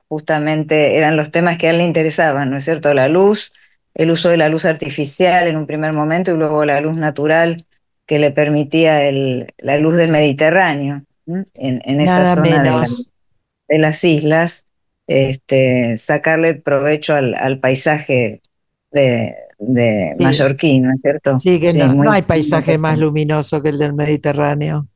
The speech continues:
Speaker 1: No, no, tiene una luz
Speaker 2: No,
Speaker 1: muy especial,
Speaker 2: sin
Speaker 1: sí, sí.
Speaker 2: duda. No,
Speaker 1: Así
Speaker 2: y
Speaker 1: que
Speaker 2: además, ¿sabes qué me pareció buenísimo? Que, eh,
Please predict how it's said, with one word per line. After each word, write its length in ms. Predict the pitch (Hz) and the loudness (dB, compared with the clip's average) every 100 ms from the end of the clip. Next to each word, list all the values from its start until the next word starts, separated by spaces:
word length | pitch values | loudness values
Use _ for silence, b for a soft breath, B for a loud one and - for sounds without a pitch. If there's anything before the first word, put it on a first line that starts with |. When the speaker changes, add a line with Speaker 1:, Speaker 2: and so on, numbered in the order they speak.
| _ _ _ _ - | _ _ _ _ 2
Speaker 1:
No, 300 | 170 165 156 | 4 6 4
no, 240 | 143 131 | 4 2
tiene 260 | 156 147 147 | 2 2 2
una 100 | 156 | 2
luz 120 | 156 | 2
Speaker 2:
No, 160 | 185 165 | 2 2
Speaker 1:
muy 100 | 170 | 0
especial, 380 | 143 143 135 | -2 -4 -2
Speaker 2:
sin 220 | 202 190 175 | 0 2 2
Speaker 1:
sí, 80 | |
sí. 40 | 170 | 4
Speaker 2:
duda. 420 | 165 160 147 147 _ b b b b - | 4 4 0 -4 _ b b b b -2
No, 240 | 240 269 | 2 2
Speaker 1:
Así 80 | 240 | 2
Speaker 2:
y 20 | |
Speaker 1:
que 60 | 226 | 4
Speaker 2:
además, 320 | 233 240 320 | 2 2 0
¿sabes 180 | 349 349 | -2 -4
qué 100 | 349 | -4
me 120 | 349 277 | -4 0
pareció 580 | 196 180 - 208 226 | 0 0 -2 2 2
buenísimo? 960 | 180 175 165 202 - 226 214 175 - - b b b _ | 2 -2 -2 -4 -4 -2 0 0 -2 -6 b b b _
Que, 840 | - 196 202 190 190 185 180 185 - _ _ _ _ _ - - _ - | -2 2 4 6 6 4 2 0 -4 _ _ _ _ _ -20 -20 _ -2
eh, 680 | 202 196 190 190 185 185 | 2 4 4 4 4 0